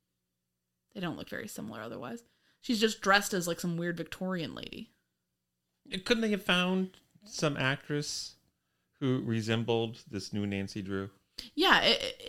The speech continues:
Speaker 1: if you were really going for it, I'm sure you could find somebody where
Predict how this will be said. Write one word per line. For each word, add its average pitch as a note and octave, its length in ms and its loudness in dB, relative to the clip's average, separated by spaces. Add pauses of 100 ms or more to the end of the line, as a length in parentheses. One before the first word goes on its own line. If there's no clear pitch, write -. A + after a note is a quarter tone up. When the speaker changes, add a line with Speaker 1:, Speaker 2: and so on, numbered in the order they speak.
(120)
Speaker 1:
if - 260 -2
you G#3 120 0
were G3 120 4
really F#3+ 260 2
going F3+ 480 0
for D#3+ 320 -2
it, E3+ 100 0
I'm F3+ 120 -4
sure E3+ 240 -4
you E3 180 -4
could - 140 -12
find E3 300 -2
somebody E3 380 -4
where D#3+ 260 0